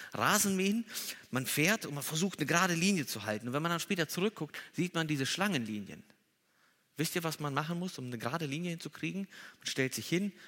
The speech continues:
man fixiert einen Punkt an, einen Baum, einen Pfosten, was auch immer, und fährt auf diesen Punkt zu. Und dann guckt man zurück, es ist eine gerade Linie. Es ist ein Fixpunkt, ein Punkt, an dem ich mich orientieren kann. Und wenn das Gott in unserem Leben ist,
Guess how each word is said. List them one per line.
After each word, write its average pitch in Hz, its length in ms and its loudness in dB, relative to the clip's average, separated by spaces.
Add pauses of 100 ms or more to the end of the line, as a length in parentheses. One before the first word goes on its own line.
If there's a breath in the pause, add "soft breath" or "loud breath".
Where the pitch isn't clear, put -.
man 123 120 0
fixiert - 520 2
einen 196 280 2
Punkt 139 280 -2
an, 104 160 -6
einen 107 180 -2
Baum, 156 320 2
einen 110 140 -8
Pfosten, - 400 -4
was 170 140 -4
auch 143 100 -6
immer, 120 200 -2 (220 loud breath)
und 120 160 -4
fährt 160 280 -4
auf 170 240 -2
diesen 147 320 -4
Punkt 135 280 -4
zu. 110 300 -6
Und 113 80 -12
dann 117 100 -10
guckt - 220 -8
man 120 100 -6
zurück, 156 300 -6 (160 loud breath)
es - 80 -2
ist - 100 -2
eine 123 80 -6
gerade 123 260 0
Linie. 127 400 -2 (320 loud breath)
Es - 60 -2
ist - 120 2
ein 139 120 -4
Fixpunkt, - 580 -2 (200 loud breath)
ein 139 180 2 (160)
Punkt, 240 320 4
an 156 160 2
dem 190 180 6
ich 170 140 0
mich 175 220 2 (240 loud breath)
orientieren 175 680 6
kann. 101 240 -6 (880 loud breath)
Und 175 200 4
wenn 220 120 10
das 208 220 6
Gott 247 280 8
in 202 120 8
unserem 185 300 8
Leben 208 320 8
ist, 113 220 0